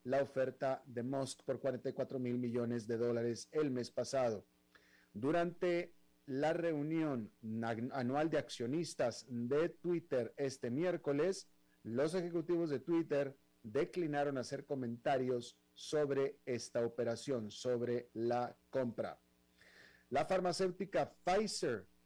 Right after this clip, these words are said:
ofrecerá sus medicinas patentadas, incluyendo la vacuna del covid diecinueve,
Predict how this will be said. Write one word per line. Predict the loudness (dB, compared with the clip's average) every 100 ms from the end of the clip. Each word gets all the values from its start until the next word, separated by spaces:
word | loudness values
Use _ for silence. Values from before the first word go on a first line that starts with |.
| _
ofrecerá | -8 -2 0 0 2 2 4 4 2 -2 -8
sus | -10 -4 -4 -2
medicinas | -2 -2 -2 -2 0 -2
patentadas, | -2 -2 0 -4 0 2 4 4 2 -6
incluyendo | -4 -2 -2 -2 -4 -2 -2 -2 0 2
la | 2 2
vacuna | 2 0 -2 0
del | 0 0
covid | 0 0 0
diecinueve, | 0 0 -2 -4 -4 0 2 2 2 0